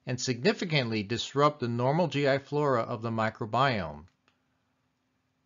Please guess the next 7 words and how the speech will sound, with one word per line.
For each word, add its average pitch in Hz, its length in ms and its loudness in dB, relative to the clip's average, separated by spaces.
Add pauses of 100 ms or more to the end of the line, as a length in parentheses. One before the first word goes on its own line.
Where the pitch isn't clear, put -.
(120)
which 131 180 0
will 131 100 4
cause 127 400 6
mucosal 127 760 0
atrophy, 190 760 0 (720)
impaired 117 560 0
immunity 170 840 0